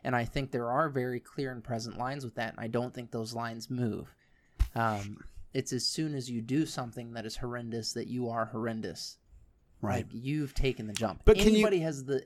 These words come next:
Speaker 1: anybody has the potential to do it, and that's what allows
Speaker 2: But
Speaker 1: that's what allows you the ability
Speaker 2: boy,
Speaker 1: to
Speaker 2: we've
Speaker 1: judge them.
Speaker 2: really got off topic.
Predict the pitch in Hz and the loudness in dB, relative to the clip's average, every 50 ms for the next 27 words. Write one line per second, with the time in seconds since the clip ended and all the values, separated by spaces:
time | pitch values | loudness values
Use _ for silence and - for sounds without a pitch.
0 | - - 196 208 214 208 170 143 151 143 131 127 131 120 123 123 - - - 131 | -6 -8 -4 -4 -2 -2 -2 -2 -2 -2 0 0 0 0 0 -2 -2 0 2 0
1 | 127 123 - 120 113 113 110 135 151 135 107 120 123 151 - - 165 147 135 131 | 0 0 -2 -4 -4 -4 -2 0 0 0 0 -2 -4 -4 -4 -4 -6 -6 -4 -6
2 | 127 127 127 127 185 180 240 233 - - - - - - _ _ _ _ _ _ | -6 -4 0 6 10 10 10 10 8 0 -16 -20 -20 -20 _ _ _ _ _ _
3 | _ _ _ _ - 151 170 160 180 160 147 139 143 143 139 131 147 147 135 139 | _ _ _ _ -2 -2 0 0 2 0 2 2 0 0 -2 -2 -2 -4 -2 2
4 | 135 123 117 143 151 175 185 208 190 180 160 165 233 254 240 - - 165 - 123 | 2 2 4 4 4 6 8 10 10 10 10 8 8 8 8 8 6 6 6 4
5 | 123 117 104 143 160 185 247 269 247 196 151 135 120 127 117 117 110 101 98 - | 4 4 4 2 4 6 6 8 8 8 8 8 6 6 4 4 4 2 2 4
6 | - 131 117 113 107 - 90 107 - - | 4 4 4 4 4 0 -2 -2 -4 -8